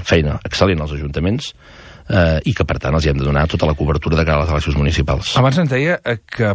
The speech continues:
Speaker 2: per gent, per molta gent podia penalitzar haver fet president a José Montilla. No penalitzava haver fet president a Pasqual Maragall?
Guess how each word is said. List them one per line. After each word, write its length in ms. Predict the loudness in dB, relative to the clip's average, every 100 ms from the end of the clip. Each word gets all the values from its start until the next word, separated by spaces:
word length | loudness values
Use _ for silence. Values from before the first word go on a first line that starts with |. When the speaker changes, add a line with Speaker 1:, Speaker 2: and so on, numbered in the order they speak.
| -2
Speaker 2:
per 160 | -2 0
gent, 240 | 2 0
per 100 | 0 0
molta 200 | 0 0
gent 160 | -2
podia 300 | 0 0 0
penalitzar 720 | 0 0 0 -2 2 2 2 -2
haver 180 | -2 -2
fet 220 | -2 -2
president 420 | -2 0 0 0
a 40 | 0
José 200 | -2 -2
Montilla. 440 | 0 0 0 2
No 160 | 2 2
penalitzava 520 | 2 0 0 0 0
haver 80 | 0 -2
fet 120 | -4
president 340 | -2 0 0
a 40 | 0
Pasqual 260 | 0 0
Maragall? 360 | 2 0 0